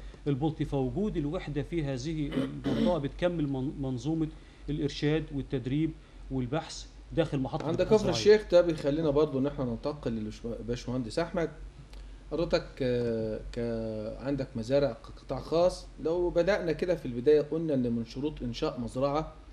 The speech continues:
Speaker 2: آه، لأسماك، آه، خاصة يعني، الموقع، الأحواض، المناخ، النظام المائي الهيدروليكي، التربة، ال-، الغذاء.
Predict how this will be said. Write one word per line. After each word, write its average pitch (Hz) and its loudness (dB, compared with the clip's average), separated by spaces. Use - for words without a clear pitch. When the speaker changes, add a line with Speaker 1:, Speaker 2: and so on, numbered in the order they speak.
Speaker 2:
آه، 135 4
لأسماك، 135 0
آه، 123 0
خاصة 165 -2
يعني، 90 -10
الموقع، 156 6
الأحواض، 131 4
المناخ، 131 2
النظام 123 0
المائي 131 4
الهيدروليكي، 131 0
التربة، 143 2
ال-، 120 0
الغذاء. 123 0